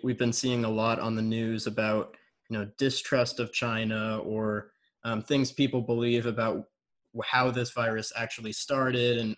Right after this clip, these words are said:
ulterior motives and things like that. And so I think, you know, m-, since I've been to China, I've,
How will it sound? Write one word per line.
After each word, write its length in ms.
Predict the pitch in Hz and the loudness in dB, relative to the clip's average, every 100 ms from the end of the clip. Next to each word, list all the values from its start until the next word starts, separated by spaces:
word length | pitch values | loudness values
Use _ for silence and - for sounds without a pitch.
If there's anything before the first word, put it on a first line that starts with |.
| 123 | -6
ulterior 460 | 120 135 127 120 | -4 0 0 2
motives 480 | 113 117 117 117 110 | 0 0 2 0 -2
and 140 | 110 - | -6 -4
things 240 | 117 110 | -6 -4
like 160 | 104 - | -8 -6
that. 280 | 113 113 104 - _ _ _ 127 | -2 -2 -2 -6 _ _ _ -4
And 100 | 127 | 4
so 80 | |
I 80 | 139 | 4
think, 300 | 131 156 139 - _ _ - | 6 2 0 -8 _ _ -4
you 80 | |
know, 240 | 120 110 104 - _ | -2 -2 -4 -10 _
m-, 80 | 123 - _ - - | -10 -10 _ -16 -12
since 240 | - 170 151 | -2 0 4
I've 200 | 165 123 | 4 4
been 180 | 135 | 2
to 80 | 135 | 2
China, 420 | 131 135 143 165 147 | 0 0 2 0 0
I've, 360 | 120 113 - | 0 0 -4